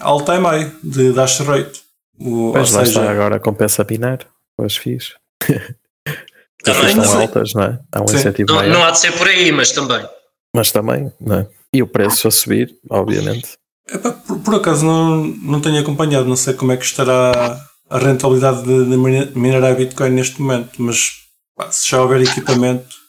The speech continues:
Speaker 1: est-, estas variações dá-, dão sempre para,
Speaker 2: Não, porque
Speaker 1: para aproveitar.
Speaker 2: há malta que quando o preço desceu, desligou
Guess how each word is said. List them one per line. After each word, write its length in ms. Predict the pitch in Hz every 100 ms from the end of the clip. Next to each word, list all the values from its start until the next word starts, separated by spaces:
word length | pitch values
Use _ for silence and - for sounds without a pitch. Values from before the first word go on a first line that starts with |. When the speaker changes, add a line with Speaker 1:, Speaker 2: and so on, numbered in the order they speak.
| _ -
Speaker 1:
est-, 180 | 123 -
estas 260 | 127 - 127
variações 840 | 131 131 135 - 131 127 131 127
dá-, 140 | 135 127
dão 240 | 123 127
sempre 300 | - 127 113
para, 480 | 127 123 120 117 117 117 - _ _ _
Speaker 2:
Não, 120 | 156 143
porque 380 | - - -
Speaker 1:
para 80 | 120
aproveitar. 560 | - 120 120 120 117 113 - _ _ _ - -
Speaker 2:
há 100 | 123
malta 340 | 117 113 -
que 120 | 104 -
quando 220 | - 113 107
o 40 |
preço 400 | 107 107 98 - -
desceu, 440 | - - 98 101 101
desligou 540 | - 104 104 107 107